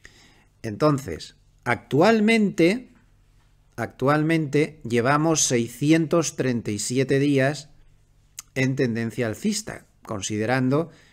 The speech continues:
que nos dimos la vuelta en octubre del dos mil veintidós, cuando tocó suelo el mercado.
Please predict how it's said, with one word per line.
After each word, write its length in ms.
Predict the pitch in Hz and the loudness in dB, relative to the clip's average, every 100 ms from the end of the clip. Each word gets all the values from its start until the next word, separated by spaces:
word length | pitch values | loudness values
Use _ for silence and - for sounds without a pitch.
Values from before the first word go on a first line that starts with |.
| _ _ - | _ _ -10
que 120 | 101 | -8
nos 200 | 101 101 | -6 -6
dimos 280 | 117 117 117 | -4 -4 -2
la 120 | 120 | 0
vuelta 360 | 131 131 135 | 2 0 0
en 100 | 151 | -2
octubre 680 | 117 113 127 120 127 143 - - _ _ _ _ | -4 -6 -6 -4 -2 -2 -4 -14 _ _ _ _
del 680 | 98 113 107 101 101 104 98 | -6 -4 -2 -4 -4 -6 -8
dos 200 | 104 98 | -8 -8
mil 200 | 107 95 | -8 -8
veintidós, 500 | 95 92 127 175 156 | -10 -4 -2 -2 -4
cuando 260 | - 95 - | -10 -10 -10
tocó 260 | - 107 | -10 -10
suelo 320 | - 113 104 98 | -6 -6 -6 -6
el 60 | |
mercado. 440 | 90 87 90 80 | -8 -10 -12 -12